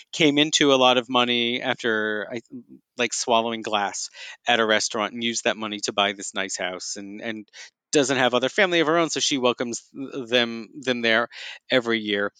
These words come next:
And so, y-, you know, some of them are more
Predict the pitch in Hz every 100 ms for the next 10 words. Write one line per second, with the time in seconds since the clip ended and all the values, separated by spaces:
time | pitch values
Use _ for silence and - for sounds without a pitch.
0 | _ _ - - 131 131 131 165 147 139
1 | 131 _ _ 190 156 151 156 127 104 -
2 | - - - 170 165 160 151 139 131 123
3 | 120 117